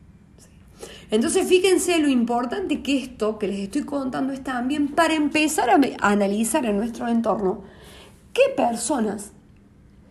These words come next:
están interpretando la vida como hoy nosotros la queremos interpretar. ¿Cómo estás queriendo vos hoy ver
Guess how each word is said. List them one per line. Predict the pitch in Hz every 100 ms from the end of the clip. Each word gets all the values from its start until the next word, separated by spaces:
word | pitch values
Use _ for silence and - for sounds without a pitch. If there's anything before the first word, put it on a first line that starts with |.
| - -
están | 233 - 392 381
interpretando | 320 247 220 233 247 240 370 381 294 208 180
la | 196
vida | 240 247 247 - - - - - - - - - - - - -
como | 247 247
hoy | 277
nosotros | 285 254 - 254
la | 254 -
queremos | 202 208 208
interpretar. | 202 202 - - - - - - - - - - -
¿Cómo | 480 508 453
estás | - - 339
queriendo | 339 311 254 277 302 285 233
vos | 226 226
hoy | 214 233 285 - - - - - - - - - - - - -
ver | 202 202 269 285